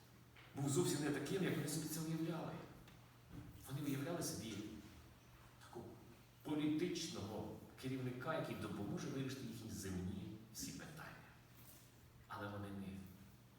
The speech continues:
бачили потребу зміни в серцях своїх. І як наслідок, це Голгофа.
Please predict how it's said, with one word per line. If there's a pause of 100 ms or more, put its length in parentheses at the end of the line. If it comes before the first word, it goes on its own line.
бачили (100)
потребу (640)
зміни
в
серцях
своїх. (840)
І
як
наслідок, (1400)
це
Голгофа.